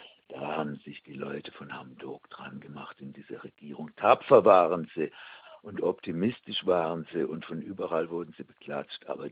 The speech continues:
das war dem Militär zu viel und deshalb wurden sie im Oktober einundzwanzig gestürzt. Diese Regierung wurde im Oktober einundzwanzig gestürzt.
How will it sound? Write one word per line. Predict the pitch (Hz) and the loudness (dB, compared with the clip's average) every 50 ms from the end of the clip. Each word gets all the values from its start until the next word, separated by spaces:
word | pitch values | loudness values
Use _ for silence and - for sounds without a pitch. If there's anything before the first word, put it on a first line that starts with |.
| - | -2
das | - 95 117 - - - - | 4 4 4 4 2 -4 -10
war | 76 76 80 87 85 | -2 0 0 0 0
dem | - 80 76 73 | -2 -4 -8 -8
Militär | 73 71 64 71 71 69 - - 73 76 78 - | -8 -10 -10 -12 -12 -12 -10 -8 -4 -4 -4 -4
zu | - - 78 | -4 -12 -16
viel | - - 78 82 90 87 80 - - - - - - _ | -14 -8 -4 -2 -2 -2 -2 -6 -10 -18 -20 -20 -20 _
und | _ 80 73 80 | _ -14 -10 -10
deshalb | 80 - 92 78 76 78 | -6 -4 -4 -2 -2 -2
wurden | 78 80 - - | -4 -6 -6 -10
sie | 67 73 | -12 -12
im | 76 71 - | -12 -10 -10
Oktober | - - - - - - 78 76 78 73 80 73 - | -10 -12 -12 -14 -6 -2 0 0 0 0 -2 -4 -4
einundzwanzig | - - 82 92 95 85 - - 80 78 76 71 - 76 73 - | -2 -2 -2 -2 -2 -4 -4 -6 -6 -6 -6 -8 -10 -16 -18 -14
gestürzt. | _ 76 - - - - 73 71 71 - - - - _ _ - _ _ _ _ _ _ _ _ _ _ _ _ _ _ _ _ _ _ _ _ _ _ | _ -10 -10 -10 -8 -8 -8 -8 -8 -10 -12 -20 -20 _ _ -20 _ _ _ _ _ _ _ _ _ _ _ _ _ _ _ _ _ _ _ _ _ _
Diese | 107 107 92 92 95 - | -8 -6 -4 -2 -2 -2
Regierung | 85 82 - - 76 80 78 85 82 71 - - - - _ | -4 -6 -6 -4 -2 -2 0 0 -2 -4 -6 -12 -20 -20 _
wurde | 78 80 73 - 76 | -8 -8 -6 -6 -8
im | 71 71 | -8 -8
Oktober | - - - - 80 76 80 78 73 - - | -10 -10 -10 -10 -10 -10 -8 -8 -10 -10 -10
einundzwanzig | 78 76 71 73 69 71 - - 73 69 71 - - - - - | -10 -10 -10 -10 -10 -12 -12 -12 -12 -12 -12 -14 -18 -20 -20 -20
gestürzt. | 117 - - - - 143 135 - _ | -16 -16 -16 -14 -12 -12 -12 -14 _